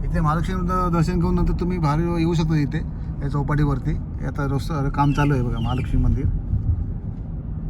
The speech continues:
हे बघा, महालक्ष्मी मंदिर बघा.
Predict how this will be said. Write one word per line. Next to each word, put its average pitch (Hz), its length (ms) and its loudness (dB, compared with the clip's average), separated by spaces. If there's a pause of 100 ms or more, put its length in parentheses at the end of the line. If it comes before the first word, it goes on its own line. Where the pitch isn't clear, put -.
(1300)
हे 127 100 -4
बघा, - 260 -4
महालक्ष्मी - 400 -2
मंदिर 143 220 -6
बघा. 156 220 -6